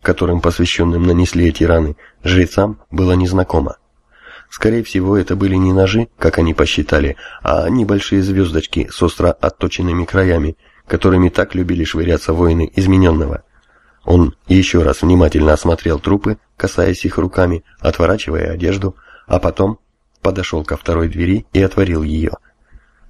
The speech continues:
За спиной раздалось несколько сдавленных возгласов. Видимо,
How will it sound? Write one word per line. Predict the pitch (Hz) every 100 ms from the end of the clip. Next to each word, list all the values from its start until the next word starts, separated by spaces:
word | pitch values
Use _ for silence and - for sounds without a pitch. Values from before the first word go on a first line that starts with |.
| _
За | - 90
спиной | - 92 90 95 -
раздалось | 95 95 90 90 95 -
несколько | 98 95 90 87 82 71 -
сдавленных | 95 92 90 90 87 -
возгласов. | 98 82 76 - - - - - _ -
Видимо, | 107 110 110 101